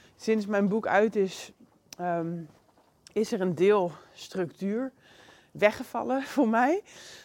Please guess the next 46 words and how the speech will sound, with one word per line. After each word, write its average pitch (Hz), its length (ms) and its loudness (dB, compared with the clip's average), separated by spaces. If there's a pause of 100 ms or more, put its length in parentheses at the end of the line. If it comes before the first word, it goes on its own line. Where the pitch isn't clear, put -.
(140)
Ehm, 185 440 2
omdat 185 300 -2
je - 60 -6
daar 175 160 2
ook 165 120 -2
wel 175 100 -4
heel 175 80 -2
erg 175 120 -4
naartoe 175 320 -12
leeft 196 260 -6
natuurlijk. 202 580 -10 (360)
Ehm, 180 500 -2 (640)
ik 175 160 0
ben 180 160 2
sinds 185 200 -2
mijn 180 180 -2
boek 175 160 -2
uit 165 300 -2
is, - 360 -10 (200)
eh, 160 220 -10
ben 165 160 -6
ik 160 120 -8
naar 151 180 -12
Kaapstad 202 480 -6
gegaan. 180 400 -4
Heb 170 140 -10
ik 160 100 -10
daar 160 180 -6
drie 214 220 0
weken 165 240 -8
vakantie 202 480 -14
gehouden. 180 480 -10 (960)
Ehm, 160 420 -2
daarna 180 260 4
kwam 175 200 -8
ik 165 100 -6
terug, 196 400 -4
moest 180 280 -12
ik 170 160 -8
in 170 220 -8
quarantaine. 233 920 0 (220)
<laughs> - 400 -18
Dat 180 140 -2
moest 175 260 -2
toen 165 160 -4
verplicht. - 580 -8